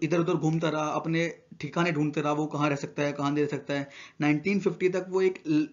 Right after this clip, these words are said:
लोअर सैक्सोनी की एक स्मॉल विलेज में रहा, उसके बाद वो अर्जेंटीना चला गया। अब देखो आप स्क्रीन पे देख सकते हो, ये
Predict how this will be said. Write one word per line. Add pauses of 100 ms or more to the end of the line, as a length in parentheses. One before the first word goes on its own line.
(100)
लोअर
सैक्सोनी
की
एक
स्मॉल
विलेज
में
रहा, (180)
उसके
बाद
वो
अर्जेंटीना
चला
गया। (160)
अब
देखो (260)
आप
स्क्रीन
पे
देख
सकते
हो,
ये